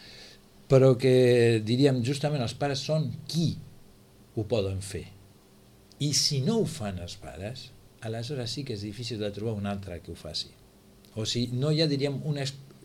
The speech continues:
no s'experimenta això en el si de la família, eh, és difícil que quedi, diríem, com a experiència, com a registre, com a inscripció en el, en el fill, a l'haver de donar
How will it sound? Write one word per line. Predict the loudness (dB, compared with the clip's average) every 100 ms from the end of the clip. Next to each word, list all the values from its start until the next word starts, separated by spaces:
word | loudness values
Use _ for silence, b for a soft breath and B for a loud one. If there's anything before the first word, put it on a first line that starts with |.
| -8
no | -4
s'experimenta | -2 -4 -2 -2 0 0 0 -2 -4
això | -4 -4
en | -6
el | -4
si | -4 -2
de | -2
la | -4
família, | -6 -6 -6 -8 -8 -10 -14 -20 B B B B B B B -20 -14
eh, | -4 -2 0 0 0 0 -2 -4 -8 -12 -6
és | -2 0
difícil | -2 -4 -4 -4
que | -4 -4
quedi, | 2 2 2 -2 -4
diríem, | -4 -2 0 -2
com | -2 -2
a | -2
experiència, | -4 -4 2 2 2 0 -2 -2
com | -2 -2
a | -2
registre, | -4 -2 -2 -2 -4 -6
com | -6
a | -4
inscripció | -4 -4 -6 -2 2 4 2 0 -10
en | -10 -10
el, | -10 -10 -12 -14 -14
en | -8
el | -6
fill, | -2 0 0 -4 -10 B B B B -20 -4
a | 0 0
l'haver | 0 0 0
de | 0
donar | -2 -2 -2 -2 -2 -4